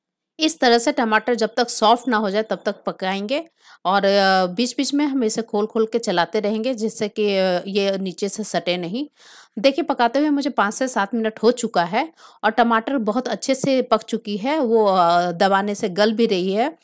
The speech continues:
तो गल चुकी है टमाटर अच्छे से। अब इसको मैं अच्छे से ठंडा हो-, होने दूंगी। ठंडा हो जाने के बाद मैं इसे जार में डाल के एक स्मूथ पेस्ट बना के तैयार करूंगी, जिससे कि बटर पनीर में एक अच्छा टेक्सचर आए।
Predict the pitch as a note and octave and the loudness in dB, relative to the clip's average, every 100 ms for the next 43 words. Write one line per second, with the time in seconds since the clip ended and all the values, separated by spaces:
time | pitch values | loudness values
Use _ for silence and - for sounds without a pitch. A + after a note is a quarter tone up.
0 | - - _ A#3+ G#3+ A3+ A3+ A#3+ C4 C#4 | -20 -20 _ -2 2 2 2 -2 -2 0
1 | C4 A#3 B3 A#3 C4 C#4+ D#4 G#3 G3+ G3 | 0 0 0 0 -4 -4 -2 0 0 -2
2 | - A3 G#3+ G3 G3 - G#3 C#4+ D4+ G#3+ | -2 -2 0 -2 -4 -4 -4 -4 -2 -2
3 | F#3 G#3 A3 G3+ G3+ G3 G#3 A3+ F#4+ - | 0 -2 -2 -6 -6 -6 -6 -6 -10 -14
4 | - _ - D#4+ D#4+ F#4+ D#4 C4 A3 A3 | -20 _ 0 4 4 4 2 2 2 0
5 | A3+ G3+ G3 G3+ B3 - _ - A#3 A#3 | 0 0 2 2 0 -6 _ 0 2 2
6 | D4 A3 G3 A3 A3+ G3 E3+ E3+ E4 D4 | 2 4 4 4 4 4 4 2 -2 2
7 | A3+ A#3 A#3 A3 A3 - C#4 F#4+ - - | 2 4 4 6 4 2 2 2 0 6
8 | A#3 A#3 A3 F#3+ F3+ A3+ A#3 E3+ G#3 F#3+ | 6 6 0 0 0 -2 0 0 2 -2
9 | F3 E3+ E3 - _ - - - - - | -2 -6 -8 -12 _ -20 -18 -6 -4 -2
10 | D4+ C#4+ A3 B3+ C4+ A#3+ A3 G#3+ C4 B3+ | 0 2 2 2 0 0 2 0 -2 0
11 | A3 A3 G3 - A#3 G3 - - G#3+ A3 | 0 2 0 2 0 0 -2 2 2 4
12 | C#4+ | 0